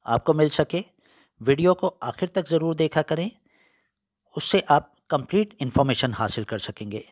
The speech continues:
हमारी तमाम वीडियोज़ में कंप्लीट इन्फॉर्मेशन,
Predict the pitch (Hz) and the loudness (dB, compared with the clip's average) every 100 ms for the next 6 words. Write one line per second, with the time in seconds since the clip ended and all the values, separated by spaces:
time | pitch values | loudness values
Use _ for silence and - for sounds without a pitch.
0 | _ - - _ 131 135 151 160 139 135 | _ -20 -20 _ 0 4 4 2 2 4
1 | 185 170 147 151 151 160 160 165 - _ | 4 2 2 2 2 0 -4 -6 -14 _
2 | - 117 - 175 185 170 156 165 156 - | -4 -4 0 0 2 2 2 4 2 0
3 | 151 156 | -2 -4